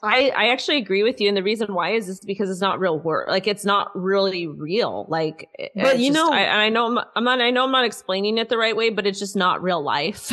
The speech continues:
Speaker 1: <laughs>
Speaker 2: Yes, but Web three, you know how Web three is, when something's trending, everybody kind of just runs after it. But where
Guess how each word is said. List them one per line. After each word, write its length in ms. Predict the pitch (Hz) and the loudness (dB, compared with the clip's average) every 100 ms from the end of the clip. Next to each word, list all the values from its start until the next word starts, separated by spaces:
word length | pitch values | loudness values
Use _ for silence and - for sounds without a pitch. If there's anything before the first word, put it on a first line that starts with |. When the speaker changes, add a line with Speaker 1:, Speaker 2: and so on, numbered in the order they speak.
| - | -8
Speaker 1:
<laughs> 60 | 170 _ _ 262 | -12 _ _ 2
Speaker 2:
Yes, 520 | 311 403 403 233 254 | 4 6 6 4 2
but 160 | 262 | 2
Web 280 | 269 277 233 | 4 2 2
three, 200 | 277 302 285 | 2 2 2
you 80 | |
know 160 | 302 311 | 0 0
how 120 | 285 | 0
Web 260 | 226 180 - | 0 -2 -6
three 300 | 185 208 175 | -8 -2 -2
is, 160 | 170 | -2
when 160 | 190 175 | -4 -4
something's 500 | 175 208 214 220 202 | -2 -2 0 0 -2
trending, 460 | - 208 208 208 196 | -4 -2 0 0 0
everybody 360 | 185 190 190 | -2 -4 -6
kind 220 | 185 196 180 | -4 -2 -2
of 100 | 175 | -2
just 260 | 175 - | -6 -2
runs 260 | 170 170 180 | 0 0 0
after 380 | 170 175 196 196 | 0 0 -2 -2
it. 80 | 208 - - - _ | -4 -16 -20 -20 _
But 200 | 269 247 | 2 4
where 220 | 247 320 | 6 4